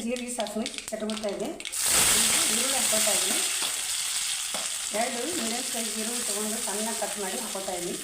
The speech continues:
ನೀವು ಈರುಳ್ಳಿ ಬೇಡ ಅಂದರೂ ಕ್ಯಾಪ್ಸಿಕಮ್ ಇತ್ತಂದ್ರೆ ಅದನ್ನು ಕೂಡ ಹಾಕ್ಕೊಳ್ಬೋದು. ಕ್ಯಾಪ್ಸಿಕಮ್ ಹಾಕಿದ್ರೆ ಚೆನ್ನಾಗಿರ್ತೈತೆ ಅದು ಕೂಡ. ಈರುಳ್ಳಿ ಬೇಡ ಅಂದ ಜಾಗದಲ್ಲಿ ಕ್ಯಾಪ್ಸಿಕಮ್ ಹಾಕ್ಕೊಳ್ಬೋದು.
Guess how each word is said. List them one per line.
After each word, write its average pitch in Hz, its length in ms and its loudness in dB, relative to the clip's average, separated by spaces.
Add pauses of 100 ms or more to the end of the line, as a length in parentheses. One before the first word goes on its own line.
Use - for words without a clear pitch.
(380)
ನೀವು 240 180 -2
ಈರುಳ್ಳಿ 269 320 -4
ಬೇಡ 240 180 0
ಅಂದರೂ 226 320 0
ಕ್ಯಾಪ್ಸಿಕಮ್ 226 480 -2
ಇತ್ತಂದ್ರೆ 208 320 -2
ಅದನ್ನು 208 240 -2
ಕೂಡ 226 140 0
ಹಾಕ್ಕೊಳ್ಬೋದು. 190 460 -4 (2000)
ಕ್ಯಾಪ್ಸಿಕಮ್ 226 480 -4
ಹಾಕಿದ್ರೆ 214 320 -4 (240)
ಚೆನ್ನಾಗಿರ್ತೈತೆ 220 560 -2
ಅದು 196 180 -4
ಕೂಡ. 180 80 -6 (480)
ಈರುಳ್ಳಿ 220 320 -2 (160)
ಬೇಡ 202 220 0
ಅಂದ 190 260 -4
ಜಾಗದಲ್ಲಿ 190 400 -2 (240)
ಕ್ಯಾಪ್ಸಿಕಮ್ 214 460 -2
ಹಾಕ್ಕೊಳ್ಬೋದು. 170 360 -8